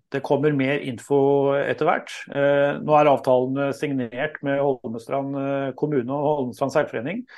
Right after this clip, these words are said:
og, eh, nå starter vi detalj, eh, arbeidet.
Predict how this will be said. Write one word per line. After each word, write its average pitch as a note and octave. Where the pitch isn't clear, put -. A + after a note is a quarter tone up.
og, C#3+
eh, C#3
nå C3
starter -
vi B2
detalj, A#2+
eh, -
arbeidet. A#2+